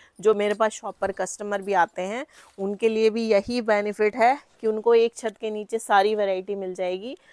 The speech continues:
मार्केट में बिना धक्के खाए, अब आप समझ लीजिए, अगर आप चांदनी चौक जाते हैं या किसी बड़ी मार्केट में जाते हैं, तो आप समझिए आपका पूरा दिन वेस्ट होगा।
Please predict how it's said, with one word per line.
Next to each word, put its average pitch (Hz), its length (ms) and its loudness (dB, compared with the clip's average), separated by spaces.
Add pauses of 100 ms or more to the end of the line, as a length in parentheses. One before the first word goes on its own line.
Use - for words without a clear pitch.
(220)
मार्केट 208 420 4
में 214 200 -4
बिना 202 260 -2
धक्के 185 360 -8
खाए, 175 240 -6
अब 180 140 -4
आप 190 140 -2 (420)
समझ 220 320 2
लीजिए, 226 360 -2
अगर 226 220 4
आप 214 140 4 (400)
चांदनी 220 440 4
चौक 214 240 0
जाते 190 340 -2
हैं 202 80 -6
या 202 60 -6
किसी 214 300 -8
बड़ी 196 300 0
मार्केट 196 400 -6
में 190 140 -6
जाते 180 280 -4
हैं, 196 60 -4
तो 196 100 -4
आप 196 140 0
समझिए 196 420 -4
आपका 196 260 -2
पूरा 202 380 0
दिन 196 320 -4
वेस्ट 226 340 2
होगा। 233 320 6